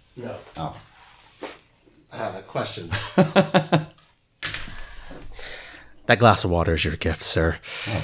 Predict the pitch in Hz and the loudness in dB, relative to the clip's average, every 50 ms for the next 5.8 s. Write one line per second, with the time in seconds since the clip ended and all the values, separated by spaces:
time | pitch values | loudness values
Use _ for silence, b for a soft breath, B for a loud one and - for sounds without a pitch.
0 | - - 107 107 104 104 101 85 76 67 67 - - - 85 - - - 127 107 | -4 0 4 4 6 6 4 2 0 0 -2 -8 -2 -2 0 4 6 8 8 8
1 | 98 92 87 87 - B B B B B B B B B B B B B - 110 | 8 6 4 2 -2 B B B B B B B B B B B B B 4 6
2 | 107 107 104 107 107 107 107 104 104 104 104 107 - - - - - - - - | 8 8 10 10 10 10 10 10 10 10 8 8 6 2 -4 -14 -18 -20 -20 -20
3 | - - - - - - - - - - 117 123 131 - - - - - - 120 | -20 -20 -20 -20 -20 -20 -20 -12 -6 -4 -2 -2 -2 -4 -6 -12 -10 -4 2 6
4 | 123 131 120 117 113 - - 107 113 - 104 113 135 151 147 143 117 104 110 107 | 6 8 8 8 8 8 8 8 8 8 8 8 8 8 10 8 8 10 10 10
5 | 104 98 101 - - 95 87 90 82 92 90 87 87 85 85 92 | 10 10 8 6 6 6 6 6 6 6 6 8 8 6 6 4